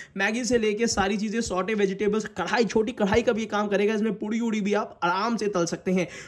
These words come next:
तो ये प्रोडक्ट मुझे काफी ज्यादा इसका, अ, अच्छा लगा। अगर आप एक नया प्रोडक्ट मल्टीपर्पज ऐड करना चाह रहे हैं इस नए साल में,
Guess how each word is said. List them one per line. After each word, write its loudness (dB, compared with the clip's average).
तो 6
ये 6
प्रोडक्ट 4
मुझे 2
काफी 2
ज्यादा 2
इसका, -2
अ, -2
अच्छा 0
लगा। 2
अगर 0
आप 0
एक -2
नया 4
प्रोडक्ट 2
मल्टीपर्पज 2
ऐड 4
करना 0
चाह 0
रहे 0
हैं 0
इस -2
नए 2
साल 4
में, 2